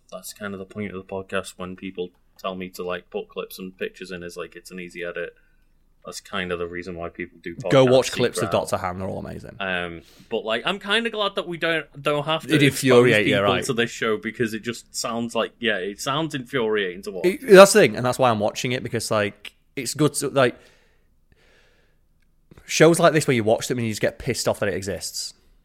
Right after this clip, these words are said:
Speaker 1: Mm-hmm.
Speaker 2: And then you realise it's like, okay, it's like when you watch, like, old episodes of Friends and they're just, like, so fucking homophobic.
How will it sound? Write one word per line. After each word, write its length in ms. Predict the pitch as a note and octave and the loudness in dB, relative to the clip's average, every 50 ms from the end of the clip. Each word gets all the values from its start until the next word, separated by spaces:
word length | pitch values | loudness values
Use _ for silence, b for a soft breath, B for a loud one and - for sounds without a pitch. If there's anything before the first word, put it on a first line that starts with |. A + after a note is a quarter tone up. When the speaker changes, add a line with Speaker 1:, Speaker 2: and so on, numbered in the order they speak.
| _ _ _ _ _ _ _ _ - | _ _ _ _ _ _ _ _ -14
Speaker 1:
Mm-hmm. 200 | F#2 F2 F2+ F2+ | -14 -12 -12 -12
Speaker 2:
And 100 | E2+ E2+ | -10 -6
then 140 | A2 G#2+ A2 | -4 -2 -2
you 80 | A2 G#2 | 0 0
realise 340 | G#2+ G#2+ G#2 G2 F#2+ F#2+ | 0 2 2 0 0 -2
it's 80 | F#2 F#2 | -4 -4
like, 160 | G2 G2+ - | -6 -6 -6
okay, 200 | A2+ - D#3 C3+ A2 - | -4 -4 -4 -4 -4 -4
it's 140 | - B2 - | -4 2 2
like 180 | E3 D#3 D3+ | 4 4 6
when 140 | D3+ D3+ D3 | 4 4 4
you 80 | C#3+ C#3 | 4 2
watch, 140 | C#3+ - | 2 2
like, 120 | - C3 - | 2 4 4
old 160 | A#2+ A#2 A#2 | 4 4 4
episodes 340 | A2+ G#2+ - - B2+ A2 - | 2 2 2 0 0 0 0
of 80 | - | -4
Friends 520 | - - A2+ - E3+ E3+ B2 B2 A#2+ A#2 - - | -4 -4 -2 -2 -2 -2 -4 -4 -6 -6 -6 -6
and 140 | - A2+ A2+ | -6 -4 -4
they're 60 | A2 G#2 | -2 -4
just, 180 | A#2+ A2 - | -4 -4 0
like, 200 | A#2 A2 A2 A2 | 0 0 0 0
so 560 | - - - - - - B2+ A2 G#2 G#2 G#2+ G#2 | 0 -2 0 0 0 0 0 2 2 2 0 0
fucking 360 | - - A2+ - - G#2+ G2+ | -2 -6 -8 -8 -6 -8 -8
homophobic. 640 | G2+ G2 G2 F#2+ - - F#2 F2+ - F2+ E2+ - - | -6 -6 -6 -6 -6 -6 -6 -6 -6 -6 -8 -8 -10